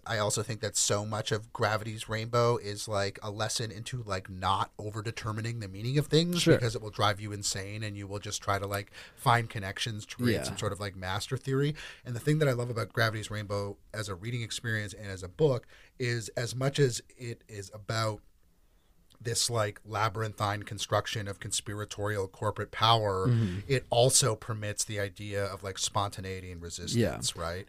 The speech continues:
Speaker 2: I think the parts of my theory that felt true and exciting to me were, like, trying to locate stages of Pynchon's life in
Speaker 1: Yeah.
Speaker 2: stages of the novel.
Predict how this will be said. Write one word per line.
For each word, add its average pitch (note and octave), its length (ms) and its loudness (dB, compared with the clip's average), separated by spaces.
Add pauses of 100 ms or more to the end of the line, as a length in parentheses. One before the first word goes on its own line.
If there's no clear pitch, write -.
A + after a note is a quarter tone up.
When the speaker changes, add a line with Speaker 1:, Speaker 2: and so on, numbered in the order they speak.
Speaker 2:
I C#3+ 60 4
think B3 280 8
the A#3 100 10
parts D#3+ 360 10
of A#2 300 4
my B2+ 280 4
theory B2+ 320 6
that A2 240 2 (260)
felt - 480 0 (600)
true C3+ 480 6
and C3+ 100 4
exciting A#2+ 400 2
to D3+ 140 0
me D#3 180 6
were, B2+ 220 8
like, A2 200 4
trying C#3 300 4
to D#3 100 6
locate B2 460 6
stages A2+ 560 0
of G#2 80 -4
Pynchon's A2 420 -2
life G#2 400 -2
in A2+ 120 -4
Speaker 1:
Yeah. A#2+ 180 2
Speaker 2:
stages G#2+ 380 0
of G#2 100 -2
the G#2+ 80 -2
novel. G#2 500 0